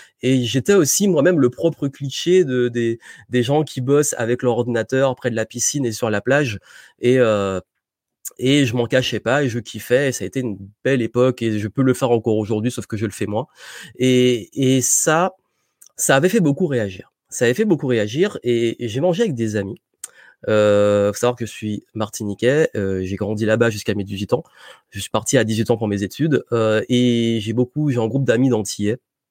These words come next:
avec qui on discutait. Et <laughs> il y a un moment, on est venu sur, euh, qu'est-ce qu'on fait dans la vie et tout, puis il y en a qui m'ont dit : « Ah bah tiens, on a vu tes photos, machin, euh, c'est quoi que tu fais, et cetera. » Et ils essaient de comprendre ce que je faisais.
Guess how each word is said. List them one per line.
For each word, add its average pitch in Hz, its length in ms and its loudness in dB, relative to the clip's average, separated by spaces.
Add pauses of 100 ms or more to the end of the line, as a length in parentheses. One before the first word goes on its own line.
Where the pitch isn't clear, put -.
(360)
avec 110 220 0
qui - 100 -8
on 131 80 2
discutait. - 480 -6 (640)
Et 139 120 2
<laughs> 135 280 4
il 160 240 4
y 139 100 4
a 175 80 4
un 240 80 6
moment, 180 320 4
on 131 120 4
est 143 60 2
venu 139 240 -2
sur, 151 380 -2
euh, 110 120 0
qu'est-ce 135 180 -4
qu'on 135 100 -8
fait 143 100 -4
dans 131 100 -2
la 110 100 0
vie 120 160 -2
et 113 60 -2
tout, 196 160 -2
puis 131 100 -2
il 107 40 -2
y - 20 2
en 147 40 4
a 170 40 2
qui - 120 -8
m'ont 117 120 -2
dit : « 147 180 0
Ah 127 60 2
bah 113 100 2
tiens, 180 140 -2
on 156 40 2
a 117 100 2
vu 139 100 -2
tes 123 120 -2
photos, 143 440 -2
machin, 139 500 -2
euh, 107 160 -2 (300)
c'est - 140 -2
quoi 165 120 2
que 143 100 0
tu 123 160 -6
fais, 170 380 2
et 147 40 -2
cetera. » 117 460 -4
Et 131 40 0
ils 110 80 -2
essaient 151 180 -2
de 165 60 -8
comprendre 151 360 -4
ce - 80 -8
que 131 80 -2
je 120 120 -6
faisais. 104 280 -6